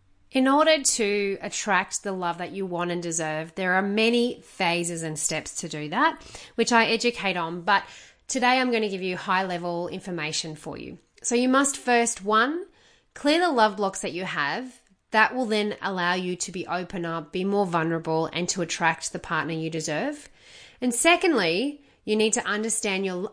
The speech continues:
own love language and your partner's love language so you can have an effective long-term relationship. But today I want to focus on the first part, which is clearing the love blocks. Clearing the love blocks is a love,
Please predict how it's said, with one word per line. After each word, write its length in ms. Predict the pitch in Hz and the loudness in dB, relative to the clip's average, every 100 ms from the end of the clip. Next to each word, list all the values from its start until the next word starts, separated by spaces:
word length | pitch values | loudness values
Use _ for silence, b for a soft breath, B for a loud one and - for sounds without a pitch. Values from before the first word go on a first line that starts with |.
| - | -2
own 220 | 208 226 | 2 2
love 340 | 208 202 240 | 4 4 4
language 480 | 262 190 165 151 160 - | 2 0 -2 -6 -8 -8
and 140 | 185 | -6
your 100 | 175 | -4
partner's 420 | 165 262 294 233 | -4 -2 -2 -2
love 220 | 185 160 160 | -4 -6 -6
language 460 | 151 147 156 156 | -8 -8 -8 -4
so 120 | - | -2
you 140 | 185 180 | -2 -2
can 140 | 196 | -4
have 160 | 180 180 | -4 -4
an 60 | |
effective 600 | 175 - 165 - 180 165 | -6 -6 -10 -6 -6 -6
long-term 580 | 175 160 160 165 175 165 | -6 -4 -4 -8 -8 -6
relationship. 760 | 160 - 151 - - - - _ _ B B B B B | -6 -6 -8 -8 -8 -10 -14 _ _ B B B B B
But 120 | - 208 | -6 -4
today 440 | 220 226 240 285 | 6 6 6 4
I 80 | 240 | 0
want 220 | 202 202 | 0 0
to 60 | 196 | -2
focus 380 | 190 180 190 | -2 -2 -4
on 140 | 180 175 | -4 -4
the 60 | |
first 340 | 160 170 165 - | -6 -8 -8 -8
part, 340 | - 190 262 | -2 0 0
which 160 | 202 - | -2 -6
is 100 | 175 | -10
clearing 360 | - 180 165 | -6 -4 -2
the 80 | 170 | -4
love 240 | 156 151 - | -6 -8 -10
blocks. 480 | - - - - - _ B B B B B B B _ | -12 -12 -6 -4 -6 _ B B B B B B B _
Clearing 320 | - 320 370 359 | 0 4 6 6
the 80 | |
love 240 | 311 233 220 | 6 4 4
blocks 240 | 226 220 | 0 0
is 80 | 208 | -4
a 80 | 208 | -2
love, 340 | 190 175 175 | 0 0 -2